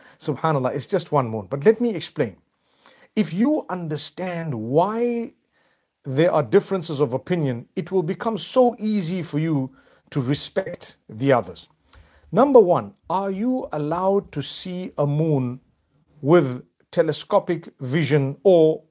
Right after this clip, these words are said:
with assisted sightings, like, you know, uh, sighting aids,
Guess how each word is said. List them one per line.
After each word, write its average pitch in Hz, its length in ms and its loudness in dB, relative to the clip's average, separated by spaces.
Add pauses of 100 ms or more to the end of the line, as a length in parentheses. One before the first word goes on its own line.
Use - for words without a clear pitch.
(200)
with 151 320 -2 (580)
assisted - 800 -4 (140)
sightings, 127 600 -2
like, 135 200 -2
you 160 80 2
know, 135 240 0 (300)
uh, 123 480 -4 (340)
sighting 175 500 0
aids, 147 460 0